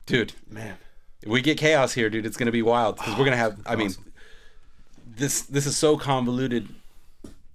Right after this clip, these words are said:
Speaker 1: Um, as when the playoffs come for the week after this,
Speaker 2: Mm-hmm.
Speaker 1: we'll go through a blind resume and see, see who,
Speaker 2: Yeah.
Speaker 1: who should win.
Speaker 2: Yeah.
Speaker 1: Um, we'll see if anybody, any other guys wanna comment as we go into the
Speaker 2: Obviously,
Speaker 1: playoffs.
Speaker 2: yeah.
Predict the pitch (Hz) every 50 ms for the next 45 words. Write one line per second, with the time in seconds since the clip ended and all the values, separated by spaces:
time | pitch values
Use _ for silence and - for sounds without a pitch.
0 | - - - - - 117 120 117 110 110 107 98 95 90 78 - - - - -
1 | - - - - - - - - - - - - 123 123 120 - - - - -
2 | - - - - 127 135 131 120 120 120 143 135 127 120 - - 131 120 110 101
3 | - - - 117 107 104 101 92 - - - 110 110 113 117 - 110 110 - -
4 | 107 98 107 117 110 98 - - 123 117 123 131 143 135 - - - - 117 117
5 | 107 117 113 110 104 - 120 107 104 101 113 107 107 107 101 104 104 101 107 104
6 | 104 98 95 92 92 - - 107 101 98 98 - - - - - - - - -
7 | 110 101 95 123 147 151 127 104 - - 110 110 101 - - 104 101 110 127 139
8 | 135 113 - - - - - - - - - - - - - - - - - 110
9 | 101 98 95 92 90 85 78 - - - - - - - - 110 - - 127 107
10 | 117 113 113 110 117 113 104 - - - - 135 123 123 117 - - 120 117 117
11 | 113 110 117 110 110 104 101 113 110 104 98 - 117 113 107 107 113 117 117 -
12 | - - - - - - - 101 104 104 110 104 104 107 110 107 107 107 120 117
13 | 117 113 107 107 107 101 104 113 110 104 104